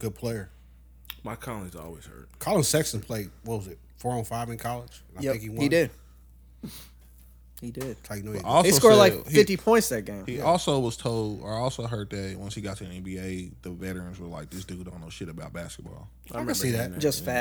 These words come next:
Speaker 3: fast for no reason.
Speaker 4: Yeah, he, he can, like, he knows how to score, but, like, when it comes to, like, in, like, how we play basketball, like, he's a dummy.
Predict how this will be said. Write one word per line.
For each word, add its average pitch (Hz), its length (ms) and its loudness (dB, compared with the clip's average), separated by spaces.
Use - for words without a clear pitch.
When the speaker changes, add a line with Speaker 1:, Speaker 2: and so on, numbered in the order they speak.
Speaker 3:
fast - 140 -16
for 131 100 -8
no 113 120 -6
reason. 110 300 -8
Speaker 4:
Yeah, 98 80 -6
he, 123 220 -2
he 156 140 2
can, 123 320 -2
like, 107 240 0
he 147 100 0
knows 147 240 4
how 123 140 2
to 98 260 -2
score, 131 580 0
but, 107 120 -2
like, 98 260 -2
when 104 140 -8
it 107 80 -6
comes 113 200 -4
to, 107 60 -8
like, 95 240 -6
in, 107 320 -8
like, 95 280 -8
how 107 120 -4
we 104 160 -2
play 107 300 -2
basketball, 107 560 -6
like, 98 180 -10
he's 98 140 -10
a 92 40 -14
dummy. 85 200 -12